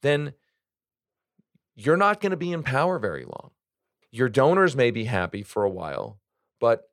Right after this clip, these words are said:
it's not gonna be good for your party. And ultimately, it's gonna create opportunities for, uh, right-wing strongmen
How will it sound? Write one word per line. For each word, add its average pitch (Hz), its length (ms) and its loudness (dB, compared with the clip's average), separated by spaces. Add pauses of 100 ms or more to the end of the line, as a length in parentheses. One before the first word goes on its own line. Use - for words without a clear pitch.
it's - 220 -10
not 151 220 0
gonna 175 160 -6
be 127 100 -8
good 180 180 -4
for - 100 -12
your 104 140 -4
party. 95 420 -4
And - 120 -2
ultimately, 208 480 -2
it's 151 120 -8
gonna 160 160 -4
create 151 440 -4
opportunities 143 640 -4
for, 131 420 0 (320)
uh, 92 140 -8
right-wing 127 600 0
strongmen 104 800 -2